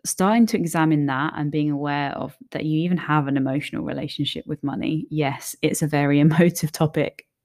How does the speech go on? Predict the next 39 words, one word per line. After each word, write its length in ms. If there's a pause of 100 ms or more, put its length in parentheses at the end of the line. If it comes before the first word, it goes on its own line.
(140)
It's 220
normal 340
to 120
feel 460
a 60
lot 220
of 100
emotions 760
when 220
money 260
comes 300
up. 260 (1500)
And 500
the 160
next 540
relationship 540
we 80
have 240
with 100
money, 300
that 220 (420)
the 140
two 260
do 240
go 180
hand 340
in 60
hand, 480 (480)
is 120
our 100
practical 600
relationship 680
with 120
money. 400 (580)
So 200
whenever 300
I'm 160
talking 380
about 480